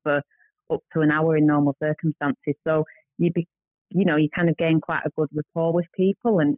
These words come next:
ev-, and sort of friendships as well, sort of, um, obviously professionally, and you get to know all about them. And, you know, people were getting really upset, really worried, really anxious. You sort of saw a change in personality. That was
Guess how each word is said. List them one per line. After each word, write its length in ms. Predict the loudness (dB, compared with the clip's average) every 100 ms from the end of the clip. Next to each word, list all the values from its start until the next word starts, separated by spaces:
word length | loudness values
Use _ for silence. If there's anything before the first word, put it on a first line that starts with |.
| 0
ev-, 200 | 0 2
and 220 | 2 0 0
sort 140 | -4
of 60 | -6 _
friendships 480 | -4 -4 -4 -6 -4 -6
as 80 | -2
well, 280 | 0 0 -2
sort 240 | -2 -2 -2
of, 120 | -6 -8 _ _ _ _
um, 320 | -2 0 0 -2
obviously 280 | -4 -4 -6
professionally, 640 | -6 -6 -6 -4 -2 2 4
and 80 | 2
you 80 |
get 120 | 0 -4 -2
to 80 | 0
know 260 | 2 0
all 260 | 0 0 -2
about 320 | -2 -4 -2
them. 120 | 0 0
And, 120 | 0 _ _ _ -2
you 140 | 0
know, 80 | 0 -2 -2
people 400 | 0 0 0 0
were 280 | 2 0 -2 -6 _ _ _ _ _ _ _
getting 340 | -6 0 2 2
really 260 | 2 0
upset, 540 | -2 _ _ -4 -4 -4
really 320 | -4 0 0
worried, 400 | 2 0 0 -2 -4 -6
really 200 | -2 0
anxious. 580 | -2 -4 -6 -2 -2 -2 -6
You 100 | -8 -4
sort 140 | -6
of 60 | -8 _ -4
saw 160 | -2
a 60 | -2 -2
change 240 | 0 0 0
in 100 | -4
personality. 840 | -2 -4 0 0 2 -2 -2 -2
That 140 | -2 -2
was 140 | -4